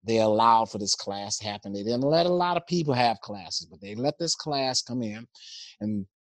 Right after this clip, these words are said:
Reagan mentioned it earlier. She was one of the members in the class. And in the class, from an observation in the circle, we noticed that everybody was always smiling and happy all the time.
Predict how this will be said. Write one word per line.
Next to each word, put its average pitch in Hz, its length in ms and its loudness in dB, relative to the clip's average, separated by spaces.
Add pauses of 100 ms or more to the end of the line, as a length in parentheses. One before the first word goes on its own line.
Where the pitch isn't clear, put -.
(380)
Reagan 127 760 4 (640)
mentioned 131 460 4
it 117 100 6
earlier. 113 540 6 (180)
She 135 260 4
was 127 260 4
one 127 200 2
of 120 80 2
the 110 80 0
members 120 500 2
in 107 140 -4
the 95 80 -10
class. 143 680 -8 (720)
And 120 180 0
in 135 180 6
the 120 100 6
class, 143 920 2
from 120 180 2
an 117 100 -4 (240)
observation 135 1080 4
in 104 160 -8
the 101 60 -10
circle, 139 800 4 (460)
we 139 180 4
noticed 131 360 6
that 110 100 -2
everybody 131 540 2
was 110 160 -4
always 127 380 2
smiling 139 720 2
and 180 140 -4
happy 202 600 0
all 98 220 -6
the 92 120 -18
time. 95 200 -18